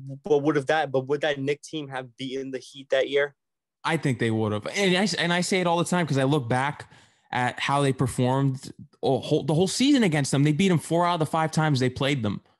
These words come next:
Speaker 2: and, and, like, crushed them. This was the guy, J R Smith, dunking on LeBron, uh, i-, i-, in the regular games at the Garden. Like,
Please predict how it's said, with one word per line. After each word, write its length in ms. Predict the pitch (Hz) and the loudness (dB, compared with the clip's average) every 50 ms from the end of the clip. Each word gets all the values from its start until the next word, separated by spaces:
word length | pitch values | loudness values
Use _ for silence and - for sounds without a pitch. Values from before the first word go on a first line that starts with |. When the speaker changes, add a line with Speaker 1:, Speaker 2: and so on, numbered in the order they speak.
| _ _ _ _ _ _ - 135 - - | _ _ _ _ _ _ -12 -10 -6 -2
Speaker 2:
and, 120 | 160 160 160 | 0 2 2
and, 80 | 151 151 | 2 2
like, 280 | 143 143 - - - | 2 0 -2 -6 -10
crushed 440 | - - 160 156 185 220 - - - | -4 -2 0 0 0 0 -2 -4 -4
them. 220 | - 104 104 107 - _ _ - | -2 -2 -2 -4 -8 _ _ -8
This 120 | 190 - | -4 -2
was 100 | 226 196 | -2 0
the 100 | 180 180 | 0 0
guy, 280 | 147 160 165 165 170 165 | 0 0 0 2 0 0
J 160 | 135 160 170 | 2 2 2
R 80 | 170 | 0
Smith, 300 | 156 - 170 156 127 123 | 0 0 -2 -4 -4 -2
dunking 420 | 110 147 147 170 175 - 175 143 131 | -2 -2 -2 -2 -2 -4 -4 -2 -2
on 180 | 131 131 131 | -2 -2 -2
LeBron, 720 | 131 123 113 - 139 139 143 156 156 147 131 120 113 110 - - - _ _ _ _ _ _ _ _ - | -2 -4 -4 -2 -2 0 2 2 2 2 0 0 -2 -4 -8 -14 -20 _ _ _ _ _ _ _ _ -6
uh, 140 | - 107 110 - | -4 -2 0 0
i-, 40 | 110 127 - - | 0 0 2 2
i-, 280 | 131 131 117 143 135 | 2 2 2 2 2
in 140 | 123 147 147 | 4 2 2
the 80 | 147 135 | 2 2
regular 380 | 143 151 160 170 175 160 156 | 0 0 2 2 2 2 2
games 340 | 143 143 156 160 180 175 147 | 2 2 2 2 2 2 2
at 80 | 156 - | 2 0
the 80 | 147 | 0
Garden. 560 | 127 131 143 143 185 214 180 123 110 87 120 120 | 0 0 0 0 0 0 0 -2 -2 -4 -4 -2
Like, 240 | 123 123 120 113 | -2 -2 -2 -2